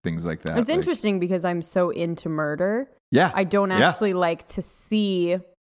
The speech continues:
Speaker 1: The murder happened.
Speaker 2: the actual murder.
Speaker 1: Yeah.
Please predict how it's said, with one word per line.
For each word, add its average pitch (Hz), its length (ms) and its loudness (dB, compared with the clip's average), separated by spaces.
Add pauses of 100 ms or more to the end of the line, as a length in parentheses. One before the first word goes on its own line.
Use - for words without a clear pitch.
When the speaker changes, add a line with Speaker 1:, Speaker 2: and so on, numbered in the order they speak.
(100)
Speaker 1:
The 240 100 6
murder 202 320 4
happened. 185 240 4
Speaker 2:
the 214 60 4
actual 190 520 2
murder. 170 480 -2
Speaker 1:
Yeah. 202 300 0